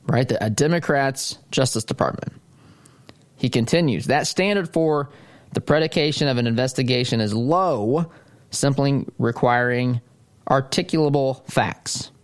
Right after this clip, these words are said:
He said that since this is such a low dis-, uh, discretionary standard, he cannot say it was inappropriate to start." So in other words, since the bar to begin this investigation is set so low to begin with,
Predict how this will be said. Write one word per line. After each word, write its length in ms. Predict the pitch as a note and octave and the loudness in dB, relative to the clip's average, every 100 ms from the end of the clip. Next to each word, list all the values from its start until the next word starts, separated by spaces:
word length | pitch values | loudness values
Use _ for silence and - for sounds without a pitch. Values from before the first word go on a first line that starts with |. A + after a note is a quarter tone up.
| _ _ _ - | _ _ _ -12
He 160 | - D3 | -2 -2
said 340 | - G3 F#3+ A2+ | 0 -2 0 0
that 240 | A#2+ C3 | 0 -2
since 280 | - C3 - | -2 -2 -2
this 180 | B2 B2+ | -2 -2
is 80 | |
such 220 | - C3 A#2 | -2 -2 0
a 240 | G2 F2 - - - - - | 0 -2 -8 -20 -20 -20 -4
low 240 | A2+ C3+ | 0 2
dis-, 300 | C#3+ C#3 C3 | 2 0 -2
uh, 140 | - - | -4 -4
discretionary 680 | - A#2 C#3 C#3 C3 A#2 F#2 | -2 -2 -2 -2 -2 -2 -2
standard, 460 | - D3+ E3 D#3 | 0 0 0 0
he 100 | C#3 | 0
cannot 380 | B2+ B2 C#3+ D3 | 2 0 0 -2
say 460 | - D3+ D3 C#3+ C3+ - - - - | -2 0 0 -2 -4 -16 -20 -20 -4
it 140 | C3+ | -2
was 180 | C#3 C#3 | 0 0
inappropriate 880 | D3 D3+ C#3+ - C#3 C3+ C3 C3 - | 0 0 0 0 0 0 0 0 -2
to 100 | - | -4
start." 360 | - - A2 - | -2 -2 -2 0
So 180 | D3 C#3+ | 0 2
in 60 | |
other 180 | F3 F#3 | 2 2
words, 460 | E3 E3 E3 C#3+ - - | 2 2 0 -2 -6 -10
since 280 | - D#3 D#3+ | -4 -2 0
the 140 | D3 | -2
bar 440 | C3+ D3 E3 F3+ F3+ | 0 2 2 0 -2
to 140 | - | -2
begin 340 | C#3 A#2+ D#3 E3+ | 0 2 0 0
this 200 | D#3 D3+ | 0 0
investigation 880 | C3+ C#3 C3+ C#3 C3 C#3 C3+ C3 - | 0 0 0 0 0 0 -2 -2 0
is 500 | E3 F#3+ F#3 D#3+ - - - - - - _ | 0 0 -2 -4 -8 -16 -20 -20 -20 -20 _
set 400 | - - D#3+ - | -6 -2 -2 -2
so 220 | - D#3+ | 0 2
low 260 | D3 D3+ C#3+ | 2 0 0
to 160 | C3+ | 0
begin 480 | C3+ A#2+ G#2 F#3+ G3 | 0 0 2 2 2
with, 460 | A#2+ C#2 C#2+ - | 2 0 -2 -6